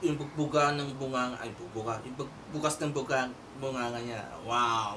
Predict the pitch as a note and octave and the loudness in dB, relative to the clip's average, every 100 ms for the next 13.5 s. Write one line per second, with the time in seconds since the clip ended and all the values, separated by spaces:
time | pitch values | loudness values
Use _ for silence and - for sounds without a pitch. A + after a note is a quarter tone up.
0 | A2 C3 B2+ B2 A#2+ A#2+ B2 A#2+ A#2+ A2+ | -4 -2 0 0 -2 -2 -2 -2 -4 -6
1 | - G#2+ F#2 A2+ B2 B2 A#2 A#2 A2+ B2+ | -4 -4 -4 -6 -4 -4 -2 -2 -2 -4
2 | B2 B2+ B2 B2+ B2+ B2 A#2+ - A#2 A2+ | -4 -4 -4 -4 -2 -2 -2 -2 -4 -4
3 | A2 A2+ A2+ A2 G#2+ - - - - - | -4 -4 -6 -6 -10 -16 -20 -20 -20 -20
4 | - - - - B2+ B2+ B2+ B2 B2 A#2+ | -20 -20 -20 -8 -4 0 0 -2 -2 -2
5 | C3 C3 A#2+ A#2 - F3+ D#3 C3+ E3 C3 | -2 4 4 4 0 -6 0 2 2 0
6 | - - - - - - - C#3 C#3 - | -8 -16 -18 -20 -20 -20 -4 -2 -2 0
7 | D3+ C#3+ D3+ D3 C#3+ C#3+ C3+ D3 C3+ B2+ | 0 2 0 -2 -4 0 -2 -2 -6 -8
8 | - - C#3+ B2+ A#2 E3 D#3 C3+ C3+ B2+ | -12 -12 -6 -4 0 2 2 0 -2 0
9 | B2 - - - B2+ B2 A#2+ A#2+ A#2 A#2+ | 0 -2 -8 -6 -4 -4 -6 -2 -2 -2
10 | A#2 A2+ A2 A2 G#2+ A#2 B2 B2+ B2+ B2 | -8 -8 -10 -10 -10 -6 -4 -2 -2 2
11 | C3+ C#3 D3+ - - - - C3+ C3+ C3+ | 2 2 -4 -14 -20 -20 -8 0 2 2
12 | C#3 - - - - G#3+ A#3+ - F3+ A3+ | -2 -10 -16 -14 6 6 6 2 -8 -4
13 | A3+ A3 G3+ F3+ F3+ | -2 2 4 4 2